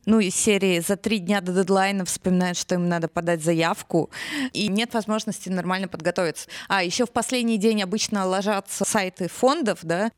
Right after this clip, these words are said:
То есть тут, наверное, надо призвать заранее, <laughs> готовьте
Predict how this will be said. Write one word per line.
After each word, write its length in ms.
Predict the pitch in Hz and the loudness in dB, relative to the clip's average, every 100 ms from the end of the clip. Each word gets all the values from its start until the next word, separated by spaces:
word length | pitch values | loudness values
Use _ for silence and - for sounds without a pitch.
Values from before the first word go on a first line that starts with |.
| _ | _
То 100 | 185 | 0
есть 140 | 175 | 0
тут, 280 | 233 233 - | -2 -4 -4
наверное, 480 | 185 196 190 208 196 | 0 2 2 0 0
надо 220 | 196 180 | -2 -2
призвать 460 | - 185 175 196 220 | -2 -2 0 -2 -2
заранее, 760 | 175 170 190 196 196 190 185 240 - | -2 2 2 2 0 2 2 2 -2
<laughs> 120 | - | 2
готовьте 840 | 285 196 196 - 226 226 - 190 | 2 4 0 2 0 0 -2 -4